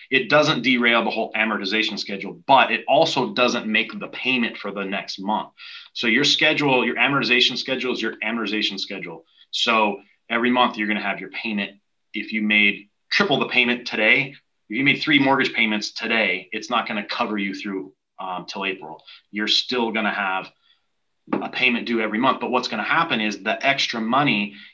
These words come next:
is lopping off the top of the principal. So now you're saving interest because the calculation is changing as far as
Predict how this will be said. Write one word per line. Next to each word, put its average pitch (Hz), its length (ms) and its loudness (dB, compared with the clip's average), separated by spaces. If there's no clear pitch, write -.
is 117 300 0
lopping 120 420 4
off 113 300 4
the - 120 -12
top 135 400 4
of 101 100 -10
the 95 100 -8
principal. 104 600 -6
So 123 240 -2
now 120 140 4
you're 135 140 4
saving 113 360 2
interest 123 440 -2
because 107 380 -4
the 113 80 -4
calculation 117 720 2
is 104 140 -4
changing 113 580 -2
as 90 100 -6
far 107 280 0
as - 180 -6